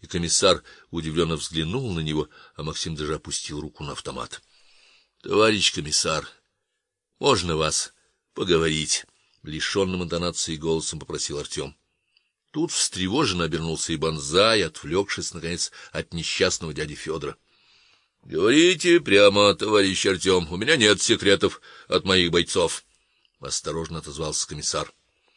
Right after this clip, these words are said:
«Понимаете, я вам очень всем благодарен за то, что вы меня спасли. Но мне нечем вам отплатить. Я очень хочу с вами остаться,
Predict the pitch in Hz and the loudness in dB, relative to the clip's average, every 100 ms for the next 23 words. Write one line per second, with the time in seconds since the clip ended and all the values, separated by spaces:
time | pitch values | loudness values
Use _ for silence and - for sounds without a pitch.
0 | _ _ _ _ _ _ 90 90 92 101 | _ _ _ _ _ _ -10 -4 2 4
1 | 104 95 101 107 - _ _ _ _ _ | 4 2 -2 -2 -6 _ _ _ _ _
2 | _ _ _ - 131 120 110 113 - - | _ _ _ 2 6 6 8 6 6 2
3 | 85 78 - - 85 90 82 78 71 82 | 0 -4 -8 0 0 0 -2 -2 2 2
4 | 82 80 76 - 80 - 73 76 73 71 | 2 -2 -6 -6 -8 -6 -8 -6 -8 -8
5 | - 78 - 73 - _ _ _ _ _ | -8 -6 -6 -6 -10 _ _ _ _ _
6 | _ - 113 117 117 120 131 - - 78 | _ -4 -2 2 2 2 4 2 0 -2
7 | 80 78 - 76 67 - 62 - - _ | -4 -4 -8 -10 -10 -10 -10 -12 -14 _
8 | _ _ _ _ 170 139 127 - 131 117 | _ _ _ _ 0 4 4 2 2 2
9 | 156 156 - 143 131 123 - 113 101 - | 2 0 2 0 2 0 2 2 2 2
10 | - | -6